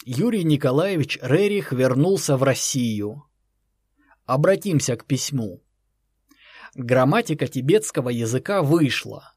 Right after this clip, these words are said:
но правительство, которое напечатало книгу, ещё не назначило цену за книгу, и поэтому книга лежит без движения.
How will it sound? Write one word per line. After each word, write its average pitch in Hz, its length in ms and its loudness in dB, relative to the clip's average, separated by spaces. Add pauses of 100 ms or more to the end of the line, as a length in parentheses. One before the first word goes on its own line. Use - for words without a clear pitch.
но 131 160 2
правительство, 170 840 -2
которое 156 560 2
напечатало 131 680 0
книгу, 185 720 -2
ещё 120 500 -4
не 214 160 0
назначило 165 880 -2
цену 139 500 0
за 110 140 -2
книгу, 101 640 -8 (380)
и 254 160 -2
поэтому 175 640 2
книга 185 400 0
лежит 147 400 0
без 143 320 2
движения. 117 960 -2